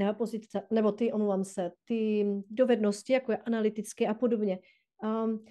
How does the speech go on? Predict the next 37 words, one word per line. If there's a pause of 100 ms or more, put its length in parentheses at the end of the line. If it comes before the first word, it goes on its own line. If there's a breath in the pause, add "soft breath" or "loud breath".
já
vždycky
totiž
mám
problém
si
pod
tím
něco
představit.
<laughs> (300 loud breath)
Myslím,
že
bys
tam
měla
nějaké
příklady,
protože (240 loud breath)
oni
to
tam,
oni
tam
třeba
nemají
uvedené
nějaké
příklady
na
té
testerské,
nic, (280 loud breath)
protože
to
je
takový